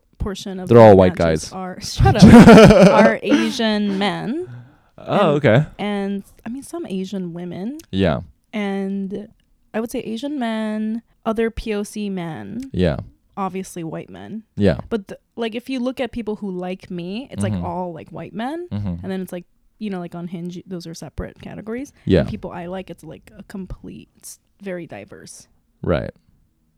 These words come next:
Speaker 1: And I don't think I've gone on a date with a white man. Pe-, oh, one person, m-, but not through the apps.
Speaker 2: Okay.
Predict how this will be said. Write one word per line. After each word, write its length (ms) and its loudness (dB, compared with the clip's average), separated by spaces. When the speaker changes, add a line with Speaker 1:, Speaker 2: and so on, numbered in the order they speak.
Speaker 1:
And 480 -12
I 40 -18
don't 140 -16
think 140 -16
I've 140 -18
gone 240 -12
on 140 -12
a 80 -12
date 320 -16
with 200 -20
a 80 -14
white 440 -16
man. 560 -12
Pe-, 300 -20
oh, 300 -8
one 340 -6
person, 420 -10
m-, 200 -14
but 220 -14
not 360 -12
through 160 -16
the 80 -16
apps. 420 -20
Speaker 2:
Okay. 280 0